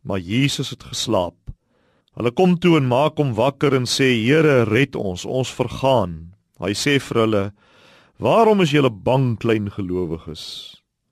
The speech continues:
Daarna het hy opgestaan en die wind en die see hard aangespreek en dit het doodstil geword.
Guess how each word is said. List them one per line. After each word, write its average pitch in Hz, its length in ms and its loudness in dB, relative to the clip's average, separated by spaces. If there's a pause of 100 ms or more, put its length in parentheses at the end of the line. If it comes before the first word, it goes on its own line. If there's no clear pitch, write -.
(360)
Daarna 110 460 2
het 147 120 0
hy 147 80 4
opgestaan 160 840 2
en 123 80 2
die 107 140 0
wind 139 340 2
en 120 80 0
die 104 100 -4
see 151 300 2
hard 127 420 0
aangespreek 113 920 -4
en 92 160 -8
dit 101 160 -2
het 101 200 -6
doodstil 113 640 -2
geword. 82 680 -14